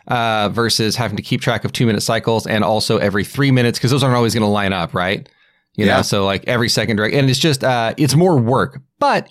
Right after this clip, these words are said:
Speaker 1: it's not wrong. I will, I will
Speaker 2: All
Speaker 1: point
Speaker 2: right.
Speaker 1: that out. Yeah, and, and as for the I O, uh, I'm not a huge tibial I O fan.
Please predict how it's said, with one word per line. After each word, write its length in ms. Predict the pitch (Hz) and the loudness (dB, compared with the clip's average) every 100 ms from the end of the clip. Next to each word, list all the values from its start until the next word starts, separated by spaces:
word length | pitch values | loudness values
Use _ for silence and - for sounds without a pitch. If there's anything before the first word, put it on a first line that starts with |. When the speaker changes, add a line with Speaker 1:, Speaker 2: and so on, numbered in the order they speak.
| - | -2
Speaker 1:
it's 220 | 151 - | -2 0
not 260 | 147 143 - | 0 -2 -4
wrong. 500 | 110 117 101 - - _ _ | -2 0 0 -4 -12 _ _
I 140 | 98 104 | -2 0
will, 340 | 101 101 95 - - _ - | 0 0 -4 -14 -20 _ -6
I 80 | 190 | -4
will 100 | 196 | -2
Speaker 2:
All 40 | |
Speaker 1:
point 120 | 233 | 0
Speaker 2:
right. 140 | 208 196 | 0 0
Speaker 1:
that 140 | 190 | -2
out. 200 | 185 - - | -2 -4 -4
Yeah, 340 | 277 302 214 262 | 0 2 2 2
and, 220 | 233 - | 0 -2
and 200 | 226 233 | 0 0
as 200 | - 269 | 2 0
for 100 | 262 | 2
the 120 | 254 208 | 0 0
I 220 | 165 139 | 2 2
O, 180 | 127 151 | 2 2
uh, 420 | 190 202 202 196 - - | 2 2 2 0 -4 -2
I'm 100 | 277 | 2
not 100 | 349 | 2
a 40 | |
huge 260 | 330 311 - | 4 2 2
tibial 300 | 277 277 277 | 2 2 4
I 160 | 262 262 | 4 4
O 100 | 262 | 2
fan. 400 | - 269 262 | 2 2 2